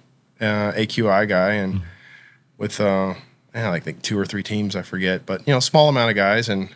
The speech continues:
Speaker 1: and, uh, as a Force Reconnaissance Marine, you know, like, I had a, I had a boss, but it was the first time, like, "Well, you've been trained, you know what to do." And I was like,
Speaker 2: Right.
Speaker 1: "I still need to be told what to do." And like, "Well, we don't do that here."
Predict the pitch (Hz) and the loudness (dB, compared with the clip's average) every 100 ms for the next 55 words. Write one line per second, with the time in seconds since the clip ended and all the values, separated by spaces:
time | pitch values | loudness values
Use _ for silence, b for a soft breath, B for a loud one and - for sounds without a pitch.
0 | _ _ _ _ _ _ _ _ 101 104 | _ _ _ _ _ _ _ _ -2 0
1 | 95 95 82 101 101 123 120 - 131 160 | 0 0 -2 -4 -4 -2 0 0 0 2
2 | 151 120 123 123 123 113 101 101 - _ | 0 0 0 2 2 2 2 0 -8 _
3 | _ _ 101 110 110 110 101 - B B | _ _ 0 2 4 2 0 -10 B B
4 | B B - 123 160 139 131 160 156 - | B B 0 4 4 6 4 4 2 0
5 | 107 101 - - 123 - 123 104 95 - | -2 -2 -2 0 0 2 2 2 -2 -6
6 | 113 117 113 120 110 123 110 104 101 101 | -2 -2 0 -2 2 2 2 2 2 0
7 | 90 104 95 87 85 98 98 104 - _ | 0 0 2 0 0 0 -2 -4 -14 _
8 | _ - - 165 147 123 110 113 135 139 | _ -2 4 4 4 2 -2 0 2 2
9 | 120 95 95 90 87 90 82 90 85 85 | 2 -2 0 0 0 -2 -2 -2 -2 -4
10 | 85 101 131 127 117 101 104 82 | -4 0 2 2 2 2 0 -2